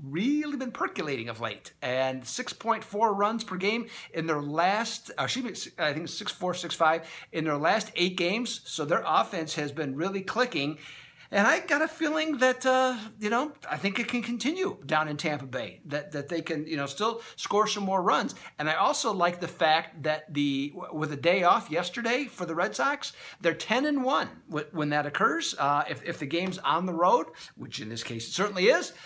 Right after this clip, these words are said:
So I'm gonna go over that seven, thinking that, you know, Sale's gonna have a good game.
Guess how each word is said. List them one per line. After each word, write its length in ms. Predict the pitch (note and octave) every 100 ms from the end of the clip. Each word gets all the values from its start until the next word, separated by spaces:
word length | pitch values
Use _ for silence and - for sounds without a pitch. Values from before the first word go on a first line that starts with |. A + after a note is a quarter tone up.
| -
So 340 | - B3 B3+ - - -
I'm 180 | - G4
gonna 220 | G4+ C#4+
go 300 | A3 - -
over 400 | A#3+ E4+ G4 C4
that 300 | F#3+ D3 C3+
seven, 720 | - - A#2+ G#2+ A#2 F3 F#3 -
thinking 520 | G#3 G#3 A3 G#3 F3
that, 300 | E3 E3 -
you 60 |
know, 140 | A3 G3
Sale's 400 | - C4+ C#4 -
gonna 160 | A#3
have 140 | G3 G#3
a 20 |
good 200 | G3+ A#3
game. 300 | F3 D#3